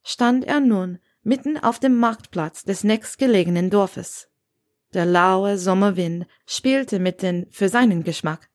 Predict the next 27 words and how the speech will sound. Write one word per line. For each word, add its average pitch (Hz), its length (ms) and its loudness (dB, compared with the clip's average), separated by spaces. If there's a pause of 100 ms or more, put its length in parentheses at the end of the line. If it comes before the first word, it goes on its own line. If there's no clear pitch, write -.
viel 285 360 -2
zu 202 240 -8
weiten 175 320 -2
Kleidern, 190 520 -4 (460)
während 180 340 -2
er 175 120 2
die 180 120 0
Menge 226 300 0
der 214 120 0
Menschen 170 400 -2
beobachtete, 175 760 -2 (100)
die 165 100 -8
grüllte 190 680 0
und 180 180 -4
buhte, 185 520 0 (400)
während 190 280 2
die 240 80 4
letzten 247 460 0
Vorbereitungen 190 880 -2
am 185 100 -4
Scheiterhaufen 180 800 -4
getroffen 208 480 -4
wurden. 147 400 -6 (1000)
Granger 175 420 0
stand 202 360 -2
neben 214 340 2
ihm 170 260 -6